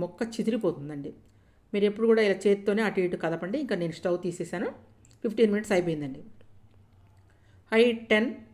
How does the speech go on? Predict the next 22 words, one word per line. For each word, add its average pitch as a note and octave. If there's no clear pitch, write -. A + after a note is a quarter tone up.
ఫిఫ్టీన్ F#3+
మినిట్స్ A3+
లో, C#3+
బస్ D#3+
అయిపోయింది. E3
ఇప్పుడైతే F#3+
మనం F3
కొత్తిమీరతో F3
మళ్ళీ E3+
గార్నిష్ E3+
చేసుకుందాం. G3
టేస్ట్ G3
అయిన F#3
కొత్తిమీరతో. F3+
ఇంకంతేనండి, F3+
ఈ F#3
కూర G3
తిన్నారంటే G3+
మీరు F#3
వదలరు. F#3
తప్పకుండా B3
ట్రై F3+